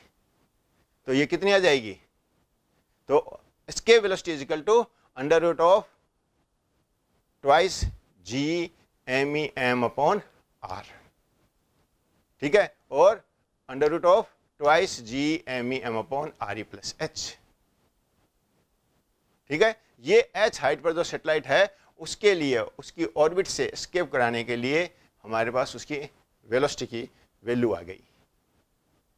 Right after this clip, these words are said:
ठीक है, हम अब उस सैटेलाइट की बात कर लें वापस,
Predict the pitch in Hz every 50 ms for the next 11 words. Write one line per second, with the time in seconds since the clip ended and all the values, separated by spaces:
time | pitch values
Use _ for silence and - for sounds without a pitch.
0 | _ _ _ _ _ _ _ _ _ - 147 156 202 190 180 - _ _ _ _
1 | _ _ _ _ _ _ _ _ _ _ - 160 185 185 185 175 170 - - 202
2 | - - 185 156 185 202 156 156 185 160 156 156 156 - 165 160 160 160 151 151
3 | 147 160 - - -